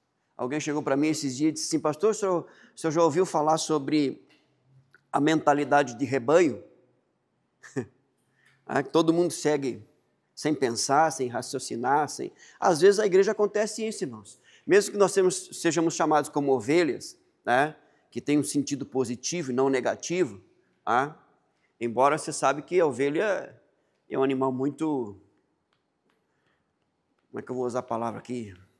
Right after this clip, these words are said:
É, ele tem pouca inteligência, pra não, ah, ela é muito fácil ma-,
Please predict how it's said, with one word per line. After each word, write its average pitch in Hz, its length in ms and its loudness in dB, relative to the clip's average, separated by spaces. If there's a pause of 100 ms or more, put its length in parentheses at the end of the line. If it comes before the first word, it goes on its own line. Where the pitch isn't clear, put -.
(1400)
É, - 400 -6
ele - 120 -10
tem 208 160 0
pouca 202 280 -2
inteligência, 143 760 -4 (880)
pra 127 140 -6
não, 135 360 -2 (800)
ah, 135 240 -8 (460)
ela 131 160 -2
é 143 40 0
muito 160 320 0 (560)
fácil 160 320 -2
ma-, 143 220 -2